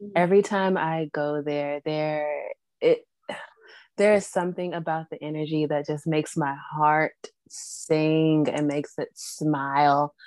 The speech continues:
Speaker 2: nonstop. There is something about the, the queer community, the acceptance, the hustle and bustle, but the, the peace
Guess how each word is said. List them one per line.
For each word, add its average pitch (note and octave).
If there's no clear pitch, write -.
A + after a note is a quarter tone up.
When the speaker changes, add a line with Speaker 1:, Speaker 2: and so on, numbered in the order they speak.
Speaker 2:
nonstop. D#3+
There F#3
is F#3+
something F3
about C#3+
the, C3+
the E3
queer E3+
community, F#3+
the D#3
acceptance, E3
the D#3
hustle D#3+
and C#3
bustle, E3+
but C#3
the, C#3+
the D#3+
peace -